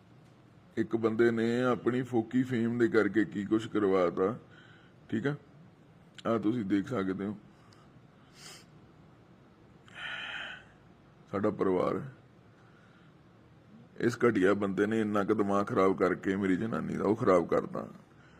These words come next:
ਰਹਿਣਾ ਨਹੀਂ ਰਹਿਣਾ ਤਾਂ ਬਾਅਦ ਦੀ ਗੱਲ ਹੈ। ਹੁਣ ਤੁਸੀਂ ਇਹ ਦੱਸੋ, ਆਹ ਸਾਡਾ ਪਰਿਵਾਰ ਹੈ, ਮੇਰੇ ਡੈਡੀ ਹੈ ਨਹੀਂ ਗੇ, ਠੀਕ ਹੈ? ਤੁਹਾਡੇ,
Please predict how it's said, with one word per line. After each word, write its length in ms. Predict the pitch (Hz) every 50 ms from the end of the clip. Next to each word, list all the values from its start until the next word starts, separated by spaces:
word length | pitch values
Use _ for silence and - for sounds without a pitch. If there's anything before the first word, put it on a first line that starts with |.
| - - - - - _ - - -
ਰਹਿਣਾ 440 | - 110 110 113 127 135 143 143 139
ਨਹੀਂ 240 | 127 117 131 135
ਰਹਿਣਾ 220 | 135 135 135 131 139
ਤਾਂ 120 | 143 135
ਬਾਅਦ 280 | 113 107 104 107 110 123
ਦੀ 180 | 123 120 113
ਗੱਲ 240 | 117 98 92 98 101
ਹੈ। 260 | 104 101 98 147 - - -
ਹੁਣ 120 | 117 123 120
ਤੁਸੀਂ 300 | 113 127 127 120 113 120
ਇਹ 60 | 117
ਦੱਸੋ, 260 | 107 107 113 - -
ਆਹ 60 | -
ਸਾਡਾ 240 | 117 127 104 110 104
ਪਰਿਵਾਰ 440 | 101 - 95 87 80 - 50 50 -
ਹੈ, 120 | - - - - - - - - - - - - - - - - -
ਮੇਰੇ 140 | 104 113 113
ਡੈਡੀ 320 | 107 113 113 113 117 110
ਹੈ 120 | 110 101 95
ਨਹੀਂ 160 | 104 107 101
ਗੇ, 120 | 95 80 - - - - - - - - -
ਠੀਕ 160 | 120 117 131
ਹੈ? 100 | 139 139 - - - - - - - - - - - - - - -
ਤੁਹਾਡੇ, 720 | - 120 117 120 - 139 143 147 147 151 147 135 - -